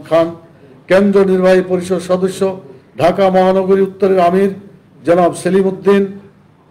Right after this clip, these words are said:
কেন্দ্রীয় মজলিসে শোরার সদস্য ও সাবেক এমপি শাহজাহান চৌধুরীকে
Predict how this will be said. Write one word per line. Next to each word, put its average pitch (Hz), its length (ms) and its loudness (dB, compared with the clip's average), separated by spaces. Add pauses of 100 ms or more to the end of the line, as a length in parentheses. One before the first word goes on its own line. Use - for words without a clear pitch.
(120)
কেন্দ্রীয় 202 360 2
মজলিসে 175 400 -4
শোরার 165 300 -2
সদস্য 180 680 -4 (280)
ও 127 60 -8
সাবেক 175 420 -2
এমপি 170 440 -2 (380)
শাহজাহান 175 540 0
চৌধুরীকে 185 720 -2